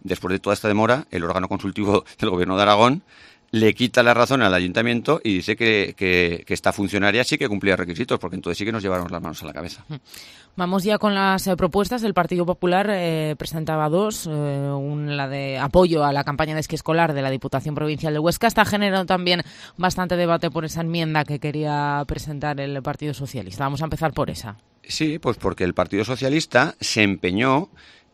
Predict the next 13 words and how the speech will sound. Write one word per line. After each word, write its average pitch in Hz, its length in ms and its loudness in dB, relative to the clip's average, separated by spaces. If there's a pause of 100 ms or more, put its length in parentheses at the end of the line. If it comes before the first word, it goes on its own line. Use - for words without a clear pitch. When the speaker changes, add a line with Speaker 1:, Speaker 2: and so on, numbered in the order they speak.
Speaker 1:
en, 98 680 2
en 92 160 -2
hacer 104 460 0
suya 110 500 2
una 98 180 -2
reivindicación 107 640 -2
al 95 140 0
ti-, - 180 -14
a 82 140 -6
nivel 82 280 -4
provincial, 101 520 0
incluso 85 340 -6
autonómico, 110 640 -2